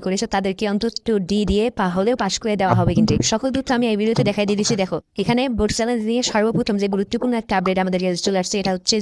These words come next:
যারা হচ্ছে সেট কোড লেখে নাই, যারা সেট কোড একেবারেই লেখে নাই, ফাঁকা রেখে আসছিল, এখানে তোমাদের সরাসরি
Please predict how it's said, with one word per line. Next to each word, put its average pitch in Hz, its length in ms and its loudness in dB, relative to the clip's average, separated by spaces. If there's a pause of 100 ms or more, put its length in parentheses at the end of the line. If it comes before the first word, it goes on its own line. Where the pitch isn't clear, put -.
যারা 185 220 2
হচ্ছে 208 260 0 (380)
সেট 247 220 0
কোড 240 120 0 (100)
লেখে 180 240 -2
নাই, 151 100 -4 (800)
যারা 202 160 2 (100)
সেট 247 220 2
কোড 254 120 0 (100)
একেবারেই 208 440 0
লেখে 175 220 -2
নাই, 226 80 -2 (100)
ফাঁকা 208 260 -2
রেখে 214 200 0
আসছিল, 226 240 -2 (120)
এখানে 202 260 -2
তোমাদের 202 260 0 (140)
সরাসরি 233 360 0